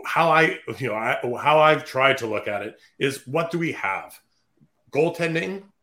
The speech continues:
check. Demko, great. Spencer Martin, you know, for what he'll n-, need to do, you know, he, making minimum money, he's pr-, you know, he's proven in a short amount of time that he can do something like that. With Ian Clark,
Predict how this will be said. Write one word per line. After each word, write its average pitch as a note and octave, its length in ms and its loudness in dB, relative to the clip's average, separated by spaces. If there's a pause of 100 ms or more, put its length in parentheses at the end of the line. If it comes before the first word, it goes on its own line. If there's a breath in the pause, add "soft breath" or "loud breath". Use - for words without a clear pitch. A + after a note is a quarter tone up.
(280)
check. - 320 -6 (360)
Demko, D3 720 0
great. C#3 380 -4 (360)
Spencer D#3 420 -2
Martin, C3+ 440 -4 (420)
you B2+ 120 -4
know, A#2 100 -4 (160)
for B2+ 240 -10
what A#2+ 240 -4
he'll B2+ 380 -4
n-, B2+ 260 -14
need D3+ 340 -6
to C#3+ 100 -12
do, C#3 420 -4 (680 soft breath)
you C3 160 -6
know, A2+ 160 -2
he, - 200 -14
making A#2+ 380 -6
minimum C#3 540 -4
money, C3 400 -4
he's A2 240 -12
pr-, - 280 -16
you B2+ 80 -6
know, F#2+ 160 -8 (260 soft breath)
he's A2+ 120 -8
proven D3 600 -2
in A#2 160 -6
a - 20 -6
short C#3+ 320 -4
amount C3 240 -4
of B2+ 100 -10
time A#2+ 280 -4
that G#2+ 100 -8
he A2+ 140 -14
can A2 100 -10
do B2 140 -6
something B2 280 -8
like A#2+ 200 -6
that. A#2 300 0 (280 soft breath)
With - 160 -6
Ian D3+ 280 -2
Clark, B2+ 500 0